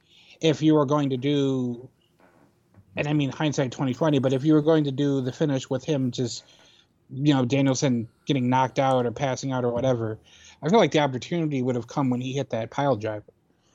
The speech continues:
'Cause it actually looked, he didn't, I don't think he did at least, but it, it looked like he dropped him on his head.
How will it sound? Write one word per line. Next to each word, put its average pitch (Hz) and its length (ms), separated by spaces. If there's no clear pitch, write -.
'Cause 160 140
it 208 100
actually 165 560
looked, 156 340
he 165 120
didn't, 147 380
I 135 100
don't 135 180
think 165 160
he 156 100
did 110 180
at 110 140
least, 110 300
but 131 140
it, 123 260
it 156 140
looked 160 280
like 135 140
he 139 140
dropped 117 360
him 117 100
on 107 100
his 101 140
head. 113 220